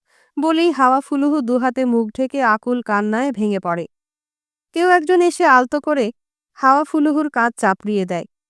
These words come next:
সে মাথা তুলে ঘুরে তাকিয়ে দেখে তার তিন সন্তানই দাঁড়িয়ে আছে। মেয়েটির চোখে অশ্রু। সে বলল, "মা, কেঁদো না।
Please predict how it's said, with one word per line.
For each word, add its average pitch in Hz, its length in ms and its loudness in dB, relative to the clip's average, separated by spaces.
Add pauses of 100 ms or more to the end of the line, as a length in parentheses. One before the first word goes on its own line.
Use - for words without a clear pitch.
(480)
সে 320 160 -2
মাথা 277 300 2
তুলে 285 280 0
ঘুরে 247 280 2
তাকিয়ে 240 400 -2
দেখে 269 340 -2
তার 233 220 0 (100)
তিন 233 220 -2
সন্তানই 233 520 -2
দাঁড়িয়ে 196 400 0
আছে। 180 260 -8 (960)
মেয়েটির 320 340 2
চোখে 302 320 -2
অশ্রু। 202 400 0 (560)
সে 285 160 -4
বলল, 294 240 2 (880)
"মা, 254 240 4 (360)
কেঁদো 269 280 0
না। 240 160 0